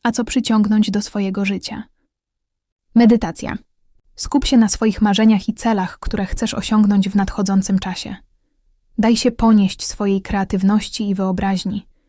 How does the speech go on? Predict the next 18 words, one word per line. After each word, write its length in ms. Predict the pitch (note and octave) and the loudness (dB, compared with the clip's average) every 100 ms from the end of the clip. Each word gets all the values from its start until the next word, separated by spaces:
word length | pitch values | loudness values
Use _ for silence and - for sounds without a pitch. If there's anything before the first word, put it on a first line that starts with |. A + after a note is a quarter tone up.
| _ _ _ _ | _ _ _ _
Tworzenie 460 | - G3+ G#3+ A#3+ A3 | -6 -2 4 4 2
afirmacji. 680 | - G3 G3 G3 - G3+ G3 _ _ _ - | -2 -2 -2 -2 -4 -6 -6 _ _ _ -16
Sformułuj 600 | - A#3 A3 B3 B3+ B3+ | -6 0 2 2 2 0
pozytywne 540 | A#3+ A3+ A3 A3+ A3 | -2 -2 -2 -2 -2
stwierdzenia 580 | - A3+ G3+ G#3 G#3 G#3 | -2 -4 -4 -2 0 0
dotyczące 580 | G3+ G#3+ - G3+ F#3+ G3 | -2 -4 -2 -2 -2 0
zmian, 340 | G3+ G3+ G3 | 0 2 0
które 260 | - G#3 F#3+ | -2 -4 -6
chcesz 220 | - G3 | -6 -8
wprowadzić. 840 | - G3+ F#3+ F3+ - D3+ - - - _ _ _ _ | -8 -6 -6 -8 -10 -14 -14 -20 -20 _ _ _ _
Powtarzaj 560 | A3 - A3 G3+ G3+ G3 | -8 -4 -2 -2 -2 -2
je 120 | G3 | -2
regularnie, 600 | F#3+ G3+ G3 G3 F#3+ G3 | -2 -2 0 0 -2 -2
aby 180 | G3+ G3 | -4 -4
wzmocnić 580 | F#3+ G3+ G3 - G3+ - | 0 0 0 -2 -2 -2
ich 140 | G3 | -6
działanie. 540 | F#3+ F#3+ F3+ F3+ F#3+ - _ _ _ _ | -4 -4 -4 -6 -8 -14 _ _ _ _
Planowanie. 600 | - A3+ A3+ A#3+ A#3 A3+ | 4 6 6 6 4 2